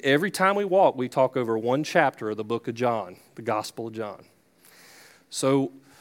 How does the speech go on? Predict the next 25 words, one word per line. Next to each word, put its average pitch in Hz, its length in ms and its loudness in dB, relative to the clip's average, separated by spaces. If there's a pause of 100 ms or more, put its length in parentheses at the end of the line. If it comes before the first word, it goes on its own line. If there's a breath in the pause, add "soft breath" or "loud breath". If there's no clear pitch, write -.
(120 soft breath)
a - 40 -20
few 170 180 0
weeks 180 300 6
ago, 151 340 6
I 143 80 6
was 123 160 0
walking 127 380 2
with 117 80 -8
Brian, 123 380 -2
and 120 80 -6
I 123 120 -4
asked 143 220 -2
him, 127 80 -8
"So, 120 340 0 (160)
so - 180 -8
Brian, 143 460 2
um, 117 280 -4
what 147 80 2
do 165 60 4
you 160 60 0
think 165 240 0
of 131 80 0
John 156 340 2
chapter 160 380 -2
two?" 139 380 -2